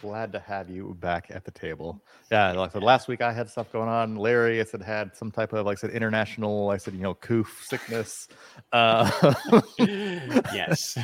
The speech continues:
Speaker 2: <laughs> Facts. <laughs>
Speaker 1: yeah, and then, like I said, like I said, and we're, and we're back at it this week. Like I said, like, like, like
Speaker 2: Yeah.
Speaker 1: we usually do, right? So, like, so you, you know, in, in that sense, right, Scott,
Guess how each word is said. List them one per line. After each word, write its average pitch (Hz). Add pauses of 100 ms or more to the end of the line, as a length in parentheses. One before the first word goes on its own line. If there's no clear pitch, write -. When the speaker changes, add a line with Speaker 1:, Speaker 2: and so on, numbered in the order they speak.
(180)
Speaker 2:
<laughs> -
Facts. -
<laughs> 101
Speaker 1:
yeah, 123
and 117
then, 127
like 151
I -
said, 175
like 170
I 196
said, 175
and 175
we're, 196
and 208
we're 233
back 311
at 311
it 120
this -
week. 85
Like 101
I -
said, 147
like, 170
like, 208
like 220
Speaker 2:
Yeah. -
Speaker 1:
we 269
usually 170
do, 85
right? -
So, 107
like, 92 (600)
so 131
you, 147 (100)
you 160
know, 156 (160)
in, 165 (120)
in 180
that 208
sense, 127
right, 127
Scott, 156